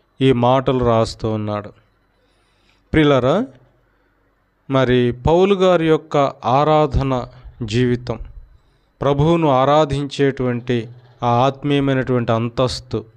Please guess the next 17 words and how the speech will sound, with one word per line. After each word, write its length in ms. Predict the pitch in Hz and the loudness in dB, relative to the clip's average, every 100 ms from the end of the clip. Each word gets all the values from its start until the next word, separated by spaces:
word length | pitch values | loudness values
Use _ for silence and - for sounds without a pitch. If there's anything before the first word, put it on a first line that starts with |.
| _ _ _ _ _ _ _ _ - | _ _ _ _ _ _ _ _ -4
మరి 340 | 131 127 123 127 | 0 2 2 2
ఈ 120 | 143 | 2
ఆరాధనలో 760 | 131 135 151 156 147 143 135 135 | 4 4 4 2 2 2 2 2
మనము 420 | 127 120 123 196 - - _ - | 2 2 2 0 -2 -14 _ -2
చూస్తాం, 480 | 117 - - 107 - 147 | -2 -2 -4 -4 -2 2
ఈ 140 | 147 | 4
వచన 380 | 139 135 151 156 | 4 2 -2 0
భాగాల్లో 720 | 139 131 131 123 120 120 175 - _ _ - | 2 2 4 2 2 2 0 -2 _ _ -4
మనము 280 | 117 117 113 | 0 0 -2
చూస్తాం. 580 | - 110 107 - 110 - _ _ _ _ _ _ _ _ _ - | -4 -6 -6 -8 -10 -10 _ _ _ _ _ _ _ _ _ 0
ప్రియులారా, 520 | 165 160 139 127 196 - _ _ _ _ _ 143 | 4 4 4 2 -2 -4 _ _ _ _ _ 0
ఆయన 720 | 151 156 156 151 147 139 - - _ _ - | 2 2 2 2 2 0 -6 -16 _ _ -2
పౌలు 300 | 151 180 190 | 2 2 2
గారు 300 | 175 165 165 | 2 4 4
ఆరాధించినటువంటి 1040 | 135 135 143 139 139 135 135 127 127 123 | 4 4 2 2 -2 -4 -4 -4 -4 -2
ఆరాధన 720 | 113 120 127 131 113 107 123 208 - - | 0 2 2 2 0 -4 -4 -8 -12 -4
అంత 840 | 127 143 139 127 127 - 113 110 | -2 0 0 -2 -4 -2 -2 -2